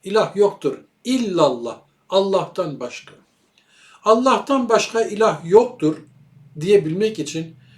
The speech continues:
önce ilahın ne olduğunu hatırlamamız gerekiyor. Yasa koyucu demektir. Hüküm koyan demektir. İlah yasa koyandır.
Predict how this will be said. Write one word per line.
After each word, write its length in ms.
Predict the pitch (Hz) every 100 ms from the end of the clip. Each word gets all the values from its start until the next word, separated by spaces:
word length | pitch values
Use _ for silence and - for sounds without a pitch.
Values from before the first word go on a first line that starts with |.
| _
önce 380 | 233 247 208 226
ilahın 500 | 196 214 208 233 214
ne 80 | 226
olduğunu 400 | 202 151 151 180
hatırlamamız 680 | 160 165 139 135 127 123 -
gerekiyor. 440 | 101 87 - _ _ _ _ _ _ _ _ _ _ _ _
Yasa 400 | 175 262 254 190
koyucu 380 | - 120 110 117
demektir. 540 | - - - _ _ _ _ _ _ _ -
Hüküm 360 | 196 - 254 -
koyan 360 | 135 107 -
demektir. 400 | - - _ _ _ _ _ _ _ _
İlah 400 | 185 185 262 247 - _ _ _ _ -
yasa 360 | 214 220 160
koyandır. 440 | - 113 98 -